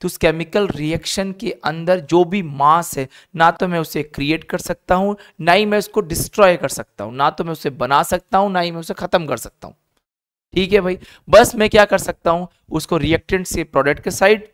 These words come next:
या प्रोडक्ट से रिएक्टेंट के साइड में कन्वर्जन हो सकता है, बस। और जब ये काम करोगे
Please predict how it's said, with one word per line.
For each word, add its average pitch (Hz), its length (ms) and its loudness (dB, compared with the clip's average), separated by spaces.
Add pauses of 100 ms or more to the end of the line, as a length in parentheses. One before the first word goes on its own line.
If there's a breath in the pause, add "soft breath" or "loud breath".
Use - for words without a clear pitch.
(120)
या 151 160 4
प्रोडक्ट 143 380 0
से 180 100 -4
रिएक्टेंट 139 320 -8
के 131 60 -10
साइड 127 240 -6
में 185 160 -10
कन्वर्जन 135 380 -6
हो 113 120 -10
सकता - 280 -10
है, - 120 -10
बस। - 420 -12 (920)
और 135 220 -4
जब 170 200 2
ये 202 160 2
काम 185 280 4
करोगे 185 540 0